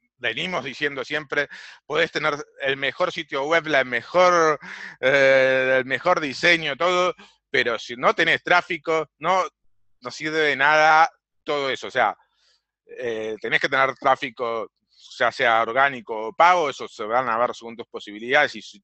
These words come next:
y tu, y según tus necesidades, pero es fundamental tener la idea que tenés que, eh, invertir en tráfico. Eh, que la, que llegar a tu sitio.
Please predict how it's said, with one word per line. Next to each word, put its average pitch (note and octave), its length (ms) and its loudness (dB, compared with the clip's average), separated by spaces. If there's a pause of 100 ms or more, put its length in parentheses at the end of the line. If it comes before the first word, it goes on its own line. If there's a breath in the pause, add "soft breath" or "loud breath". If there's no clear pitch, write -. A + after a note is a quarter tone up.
y A#3 140 -20
tu, A#2+ 220 -16 (140)
y G#2+ 120 -12
según C3 520 -10
tus A#2+ 180 -14
necesidades, C3 840 -2 (680 loud breath)
pero B2+ 460 0
es D#3 160 -4
fundamental D3 840 2 (580)
tener C#3 280 -2
la C#3+ 100 2
idea E3+ 300 2
que - 120 -12
tenés B2+ 280 -4
que, C#3+ 180 0
eh, C3 220 -12 (100)
invertir B2+ 600 -6
en A#2+ 140 -4
tráfico. G2 520 -2 (600 soft breath)
Eh, G#2 840 -6 (640)
que G#2 180 -16
la, G#2 120 -2
que A2+ 180 -8
llegar D#3 520 2
a C3 140 0
tu A#2 140 -12
sitio. F2+ 360 -16